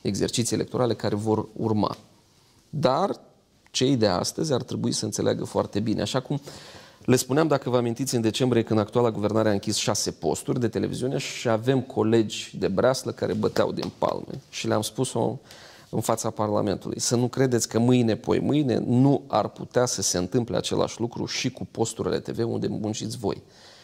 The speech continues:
Și, Doamne ferește, dacă vine într-adevăr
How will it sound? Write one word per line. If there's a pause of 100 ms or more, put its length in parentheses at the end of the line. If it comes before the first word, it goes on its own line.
(280)
Și,
Doamne
ferește, (600)
dacă
vine
într-adevăr